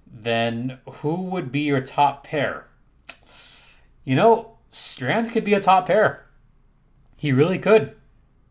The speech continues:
I, I know you don't want to hear that, but he could. Uh, also not on the roster yet is the other half of the Carrick brothers, Trevor Carrick. So we still need to see if the Gulls are going to make any more signings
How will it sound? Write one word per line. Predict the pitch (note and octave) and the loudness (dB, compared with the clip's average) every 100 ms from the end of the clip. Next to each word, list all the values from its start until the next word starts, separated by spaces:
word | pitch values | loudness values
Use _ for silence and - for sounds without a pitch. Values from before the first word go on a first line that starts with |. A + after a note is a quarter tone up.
| _ _ _ - | _ _ _ -6
I, | A#2+ C3 | -4 -2
I | C3+ | 0
know | C3 C#3+ | 2 2
you | D3+ C3+ | 2 0
don't | C3+ | -2
want | A#2+ | -4
to | G#2+ | -8
hear | - D3 | 0 2
that, | D#3 D3+ - | 2 0 -6
but | B2 A2 | -8 -8
he | B2+ | -6
could. | E3+ C3 - - - - - | -2 -4 -6 -20 -20 -20 -10
Uh, | B2+ B2 | -6 0
also | C#3+ A3 A3+ A3 | 6 6 6 4
not | F3 D#3+ | 4 4
on | C#3+ D3 | 0 0
the | C3 | -2
roster | G#2+ A2+ A#2 - G#2 | 2 2 0 -4 -10
yet | F#2+ F#2+ D#2+ _ _ _ _ _ _ | -8 -8 -10 _ _ _ _ _ _
is | C3+ B2 A#2+ A2 | -8 -4 -4 -6
the | A2+ C3 | -6 -4
other | C3 C#3 C3 | 0 0 0
half | C3+ B2+ B2+ | 0 0 0
of | - A#2+ | -6 -10
the | A2 | -8
Carrick | - B2+ A2+ - | -8 -6 -6 -6
brothers, | - G2+ G2 F#2+ - _ _ _ | -8 -6 -6 -8 -12 _ _ _
Trevor | - B2 G#2 F#2+ | -10 -8 -8 -10
Carrick. | - G#2+ E2 - | -8 -8 -8 -12
So | - A2 - - _ - | -10 -10 -10 -20 _ -14
we | D3 E3+ | -6 -6
still | D#3 B3 | 2 4
need | A#3+ G#3+ | 4 0
to | F#3 | -6
see | - F#3 D#3 - | -8 -10 -12 -2
if | D#3+ D#3 - _ _ | -2 -2 -12 _ _
the | - | -6
Gulls | C#3 C3 B2+ C3+ C3+ C3+ - | -2 2 4 4 0 -4 -6
are | - B2 | -2 -2
going | B2 B2+ | -2 -4
to | B2+ | -4
make | A#2+ A#2+ - | -6 -8 -10
any | B2 A#2+ | -10 -8
more | A2+ G#2+ | -6 -8
signings | F#2+ - F#2 G2+ B2 C3 C3+ - | -8 -8 -8 -6 -4 -4 -6 -12